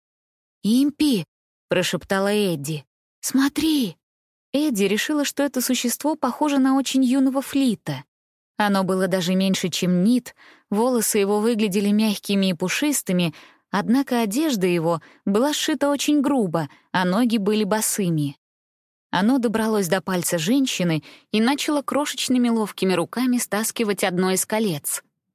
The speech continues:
Импи взлетела и зависла над Флитом как раз в тот момент, когда он набросил кольцо себе на талию, словно гимнастический обруч.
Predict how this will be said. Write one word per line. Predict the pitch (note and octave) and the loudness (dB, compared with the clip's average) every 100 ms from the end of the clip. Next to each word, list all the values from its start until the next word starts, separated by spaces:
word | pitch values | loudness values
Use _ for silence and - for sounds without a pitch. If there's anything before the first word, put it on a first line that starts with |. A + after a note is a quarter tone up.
| _ _ _ _ - | _ _ _ _ -2
Импи | D4+ C4 G#3 | 2 2 2
взлетела | G3 G3+ A#3 - D4+ C4+ | 0 0 0 0 0 0
и | |
зависла | A3+ A#3 B3+ - A3+ | 0 0 0 0 0
над | G#3 | 0
Флитом | - C4 C#4+ B3 | -2 -2 0 0
как | A#3+ A3+ B3 | 0 -2 -2
раз | A#3+ | -2
в | - | -2
тот | A3+ G#3+ | -4 -2
момент, | G3 F#3 C4+ C#4 - - - - | 0 2 2 0 -4 -20 -8 -2
когда | G3+ G3 A#3 | 0 2 2
он | A3+ G#3+ | 2 2
набросил | G#3 A3 A#3+ G#3+ | 2 0 0 -2
кольцо | G3 G3 - A3 | -2 -2 -2 -2
себе | - G3 F#3+ | 0 0 0
на | E3+ | 0
талию, | - B3 A#3+ A#3 A3 - - | 0 0 2 0 -2 -8 -12
словно | - A#3+ A3+ A3 | -2 0 2 2
гимнастический | G#3 A3 G#3 - B3+ - B3 - C4 | 2 2 0 0 -2 -2 -4 0 0
обруч. | C4 E3+ D3 D3+ - | 2 0 -4 -6 -8